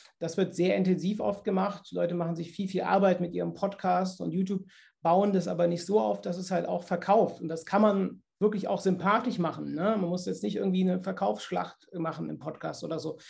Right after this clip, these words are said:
Aber, ähm, das habe ich halt auch erst relativ spät leider verstanden,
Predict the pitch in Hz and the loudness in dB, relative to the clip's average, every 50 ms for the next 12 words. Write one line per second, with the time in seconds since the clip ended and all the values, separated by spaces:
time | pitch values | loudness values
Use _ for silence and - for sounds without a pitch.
0 | - - - - - - _ _ - 165 160 165 165 165 160 156 - 170 170 165 | -20 -20 -20 -20 -20 -20 _ _ -4 0 2 4 4 4 2 2 0 0 0 0
1 | 160 156 160 160 160 160 - - - 175 175 220 202 180 185 196 185 175 - - | 0 -2 -4 -4 -6 -8 -6 -4 -4 0 2 2 2 2 2 2 2 0 -2 -8
2 | _ _ _ _ 180 175 175 - 180 175 175 - - 185 175 185 185 180 175 170 | _ _ _ _ -6 -4 -2 -2 -2 -4 -4 -2 -2 0 0 2 2 0 -2 -2
3 | - - 185 180 185 190 185 180 170 170 165 165 - - 160 - - 165 160 185 | -2 0 2 2 2 4 4 4 4 4 2 0 -2 -6 -8 -6 -4 -2 0 0
4 | 202 226 233 240 240 - | 0 0 -2 -4 -6 -12